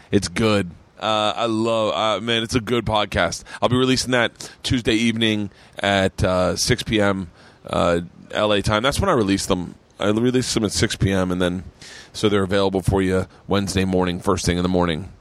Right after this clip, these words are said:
I also like that 'cause I can track my numbers of how many people downloaded it in the entire day, 'cause that's when my, my Libsyn starts over. Uh, I'm in Hawaii right now. I'm with the family.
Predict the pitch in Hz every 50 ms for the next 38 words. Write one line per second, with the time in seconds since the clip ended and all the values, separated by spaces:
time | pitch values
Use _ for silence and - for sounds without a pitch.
0 | _ _ _ - - - - - - 131 143 - - 123 113 107 - - 98 98
1 | - - 101 101 95 - - 110 101 - - 104 95 92 95 95 98 95 95 95
2 | 98 95 98 101 101 98 95 90 101 92 95 98 87 90 87 92 92 92 90 90
3 | 90 90 90 82 - - 95 104 98 92 90 87 - - 87 82 90 87 87 85
4 | 85 82 76 - - - - - - - - - - - - 98 90 - 101 95
5 | 87 90 87 80 62 82 87 87 87 92 87 90 90 87 - - - 80 80 -
6 | 87 85 82 76 78 78 82 - - - - - - - - - - - - -
7 | 90 101 101 104 - 120 120 120 113 110 107 104 104 107 107 107 107 107 104 104
8 | 107 104 104 104 104 98 87 82 107 104 - - 101 - 113 107 107 107 107 104
9 | 101 101